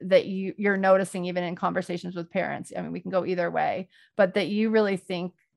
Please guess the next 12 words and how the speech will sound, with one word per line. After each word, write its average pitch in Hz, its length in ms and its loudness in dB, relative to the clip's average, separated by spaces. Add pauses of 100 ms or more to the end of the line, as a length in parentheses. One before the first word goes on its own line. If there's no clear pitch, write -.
are, 175 480 4 (720)
are 175 480 6
cornerstones 185 960 2
to - 160 -6
raising 190 480 -2
kids - 420 -4
who 185 120 -6 (100)
have 190 240 2
a 185 60 -2
spiritual 175 440 -6
connection 175 680 -6
when, 185 600 0